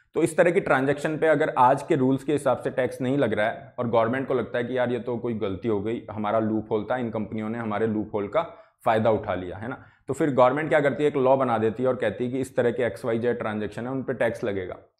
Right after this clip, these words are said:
तो लॉ आज, आज आपका बना है, लेकिन गवर्नमेंट ने कहा कि नहीं, दो हज़ार दस के बाद जितने भी ट्रांजैक्शन है सब पे टैक्स लगेगा।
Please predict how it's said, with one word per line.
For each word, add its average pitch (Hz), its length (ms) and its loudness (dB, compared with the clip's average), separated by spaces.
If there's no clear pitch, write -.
तो 127 60 2
लॉ 127 200 8
आज, 139 320 6
आज 139 360 6
आपका 139 240 4
बना 127 220 0
है, 127 280 -8
लेकिन 131 200 0
गवर्नमेंट 135 360 4
ने 143 80 -2
कहा 139 140 4
कि 139 120 -2
नहीं, 143 240 -2
दो 123 120 4
हज़ार 127 280 4
दस 123 200 -2
के 139 100 -2
बाद 123 220 2
जितने 139 240 -2
भी 143 80 2
ट्रांजैक्शन 120 460 -4
है 127 60 -6
सब - 240 -4
पे 123 80 -2
टैक्स 107 280 -4
लगेगा। 98 320 -6